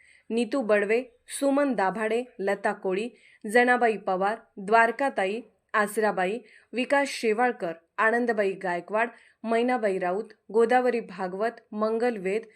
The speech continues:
दुर्गाबाई भुतेकर, संगीता खंदारे. पुणे, धाराशिव, लातूर, रायगड येथील जिल्हा पदाधिकारी भगिनींनी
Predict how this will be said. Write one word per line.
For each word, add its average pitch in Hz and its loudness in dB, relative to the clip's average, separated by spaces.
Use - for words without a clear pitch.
दुर्गाबाई 262 2
भुतेकर, 208 -4
संगीता 233 -2
खंदारे. 175 -6
पुणे, 262 2
धाराशिव, 262 2
लातूर, 202 0
रायगड 226 2
येथील 220 -4
जिल्हा 190 -4
पदाधिकारी 214 -4
भगिनींनी 190 -6